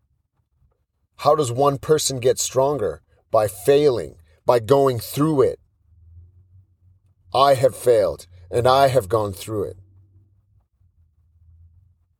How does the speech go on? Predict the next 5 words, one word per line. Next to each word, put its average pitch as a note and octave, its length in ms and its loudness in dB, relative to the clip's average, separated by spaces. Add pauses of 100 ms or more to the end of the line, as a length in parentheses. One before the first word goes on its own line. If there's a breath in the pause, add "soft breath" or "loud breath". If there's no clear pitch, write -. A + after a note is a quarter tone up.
(1080)
And B2 140 -6
because D3 400 2
I C#3+ 140 4
have B2 160 2
failed G#2+ 480 0